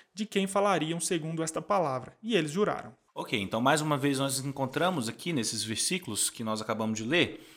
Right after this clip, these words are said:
Speaker 2: aquela dualidade entre, por um lado, nós encontrarmos textos de pessoas nos orientando a, a manter o nosso dizer sim, sim, não, não, e, e sermos coerentes com tudo aquilo que a gente fala,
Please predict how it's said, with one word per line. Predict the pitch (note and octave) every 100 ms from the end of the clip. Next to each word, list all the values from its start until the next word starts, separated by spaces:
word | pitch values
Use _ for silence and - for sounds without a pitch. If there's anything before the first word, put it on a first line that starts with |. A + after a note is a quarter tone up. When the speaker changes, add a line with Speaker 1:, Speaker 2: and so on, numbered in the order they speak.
| - -
Speaker 2:
aquela | C3+ D#3 D#3
dualidade | D#3 G3 G#3+ C#3+ B2+ B2 B2+
entre, | B2 B2 B2
por | C#3
um | B2+
lado, | B2 C#3+ E3+ D#3+ D#3+ C3
nós | B2+ C3
encontrarmos | B2+ B2+ B2+ A#2+
textos | - D3+ F3+ E3
de | B2
pessoas | A#2+ A#2+ - B2+
nos | C3 B2+
orientando | A#2+ A#2 E3+ A#3 G3
a, | A#2 G#2 - - -
a | - A#2+
manter | B2+ B2+ G#3
o | F3+
nosso | C#3+ C#3+
dizer | B2 A2+ C3
sim, | B2+ B2+
sim, | B2 C#3 C3
não, | A#2+
não, | A2+ B2 G3 C#4 - - _ _
e, | A#2+ A#2 B2
e |
sermos | B2+ D3+ D3+ D3+
coerentes | D#3 C3 C3+ A3
com | - C3+
tudo | G#2+
aquilo | C3 A#2+
que | A#2
a |
gente | C3+
fala, | - E3+ E3 G3+